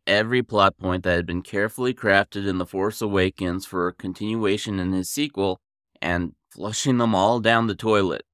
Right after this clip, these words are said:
all in favor of a few cheap and meaningless surprises.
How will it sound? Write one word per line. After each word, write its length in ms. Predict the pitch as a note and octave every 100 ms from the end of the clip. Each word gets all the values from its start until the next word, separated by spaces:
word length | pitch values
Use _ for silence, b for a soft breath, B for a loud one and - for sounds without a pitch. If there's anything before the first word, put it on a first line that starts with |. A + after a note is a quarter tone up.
| _ _ _
all 240 | - B2 C#3+
in 100 | C3
favor 420 | B2+ A#2+ A#2 A2+
of 140 | G2
a 60 | F2+
few 280 | - A2+ A2
cheap 400 | - G#2+ G#2 -
and 160 | F2+
meaningless 540 | F#2 F#2 F#2 F2+ F2 -
surprises. 1040 | - - F#2 E2+ E2 E2 - - - -